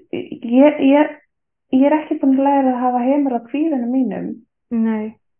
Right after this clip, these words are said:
Speaker 1: Ég hef haft hann alla ævi.
Speaker 2: Já.
Speaker 1: Hvernig tókst honum þetta?
Speaker 2: Hann bara stóð sig með prýði.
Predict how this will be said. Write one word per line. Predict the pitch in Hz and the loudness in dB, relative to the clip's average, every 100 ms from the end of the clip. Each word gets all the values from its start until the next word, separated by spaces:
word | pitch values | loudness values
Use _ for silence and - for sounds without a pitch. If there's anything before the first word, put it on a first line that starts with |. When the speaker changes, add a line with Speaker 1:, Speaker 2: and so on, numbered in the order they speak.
| _ _ _ _ - | _ _ _ _ -4
Speaker 1:
Ég | 262 | -2
hef | |
haft | 269 269 | -2 -2
hann | 269 | -2
alla | 339 - 233 | -2 0 2
ævi. | 254 170 185 - _ _ _ - | 4 2 -4 -10 _ _ _ -8
Speaker 2:
Já. | 233 226 254 _ _ _ _ _ _ _ _ _ _ _ _ _ _ _ _ _ _ _ _ - | -6 -6 -10 _ _ _ _ _ _ _ _ _ _ _ _ _ _ _ _ _ _ _ _ -4
Speaker 1:
Hvernig | 294 302 311 | 0 0 0
tókst | 392 - | -2 -2
honum | 330 427 202 | 0 0 0
þetta? | 185 - - - - - | -6 -10 -8 -8 -12 -16
Speaker 2:
Hann | - 220 220 349 - | -4 0 0 -2 -4
bara | 294 233 202 | -2 0 -2
stóð | - - 247 302 | -6 -4 -2 -2
sig | - 214 208 | -6 -6 -4
með | 196 202 | -6 -8
prýði. | 262 285 196 175 - | -4 -2 -2 -4 -8